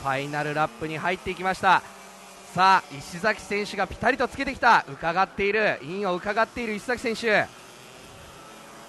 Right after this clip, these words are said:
さあ、三コーナーで行く。石崎選手が行った。三コーナーで仕掛けた。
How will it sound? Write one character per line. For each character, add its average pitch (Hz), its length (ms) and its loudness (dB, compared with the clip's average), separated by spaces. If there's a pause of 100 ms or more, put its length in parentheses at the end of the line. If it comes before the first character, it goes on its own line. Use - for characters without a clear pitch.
(680)
さ 208 140 8
あ、 170 40 6
三 196 220 2
コ 262 100 0
ー - 20 4
ナ 269 80 4
ー - 20 4
で 254 80 0
行 247 80 -4
く。 277 220 6
石 156 100 -2
崎 240 140 -2
選 269 120 -2
手 - 80 -6
が 220 80 0
行 202 80 -4
っ - 40 -18
た。 277 340 10 (580)
三 139 200 -4
コ 185 160 -6
ー - 20 -4
ナ 190 80 0
ー 196 40 -2
で 196 80 -4
仕 - 120 -10
掛 247 120 2
け 269 100 -2
た。 247 300 10